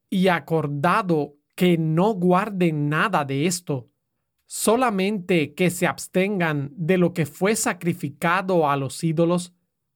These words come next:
y de sangre, y de estrangulado, y de fornicación. Entonces, Pablo tomó consigo aquellos hombres,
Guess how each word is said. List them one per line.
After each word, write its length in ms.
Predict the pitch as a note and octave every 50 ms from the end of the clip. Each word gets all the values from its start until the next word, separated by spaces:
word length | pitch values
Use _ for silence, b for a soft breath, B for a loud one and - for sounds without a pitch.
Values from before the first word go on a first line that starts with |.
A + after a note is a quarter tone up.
| _ -
y 140 | G#3+ G3
de 160 | F3 F3 F3 D3+
sangre, 680 | - - G3 F#3+ A3 A3+ G#3 E3 D#3 D3 C#3 A#2+ - _ _ _ _ _ _ _ _ _ _
y 140 | - F#3+ F#3
de 200 | E3+ F3+ F3 E3+
estrangulado, 1080 | D#3 - - _ - D#3+ D#3+ D#3 D3+ C#3 C3+ C#3 C#3 D3+ E3 F3+ F3 G3 G3 F#3+ - _ _ _ _ _ _ _ _ _ _
y 140 | - G#3 G3
de 120 | F3 F#3+
fornicación. 920 | F3 F#3 F#3 E3+ E3 E3+ E3 C#3+ - C#3+ - - F3 D#3+ D3+ C#3+ C3 A#2 - _ _ _ _ _ _ _ _ _ _ _ -
Entonces, 920 | - F3 D#3+ D3 C3+ - F#3 F#3 G3+ G3+ F3 - E3+ D3+ C3 - - - _ _ _ _ _ _ _ _ _ _ _ -
Pablo 380 | - G3 G3+ F#3+ A#3+ A#3+ A3+
tomó 380 | - G#3 G3 F3+ F3+ F#3+ G3 F#3
consigo 760 | - G3+ F#3 E3+ C#3 - - F#3 F#3+ F#3 F3+ G3+ G3 G3 - -
aquellos 580 | F#3 F3 F3 - F3 F#3 F#3+ G3+ G#3 F3 -
hombres, 540 | E3+ D#3 D#3+ D#3 D#3 D#3+ D#3+ D3+ - - _